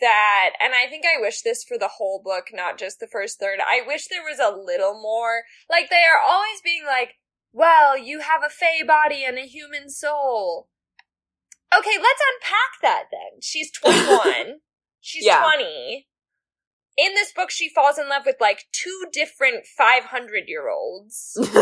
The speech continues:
Speaker 1: And they keep being like, "Oh my God, we're gonna have so much life together," essentially, but also, like,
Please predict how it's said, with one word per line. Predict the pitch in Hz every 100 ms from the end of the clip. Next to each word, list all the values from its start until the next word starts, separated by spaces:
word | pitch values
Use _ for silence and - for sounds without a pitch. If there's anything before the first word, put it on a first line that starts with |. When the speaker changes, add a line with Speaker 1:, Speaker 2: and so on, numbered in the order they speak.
| - 539 494 - 466 _ _ -
Speaker 1:
And | 349
they | 359 359
keep | 415 427 -
being | 381 370
like, | 311 269 262 - - _ _ _ _ _ _ _ _ _ _ _ _ _
"Oh | 311 330
my | 320
God, | 320 330
we're | 285
gonna | 277 269
have | 262 254 240
so | 269
much | 233 208 -
life | 294 440 480 - -
together," | 262 196 175 170
essentially, | 175 - 180 180 226 226 262
but | 294 311
also, | - 381 494 508 494 427
like, | 403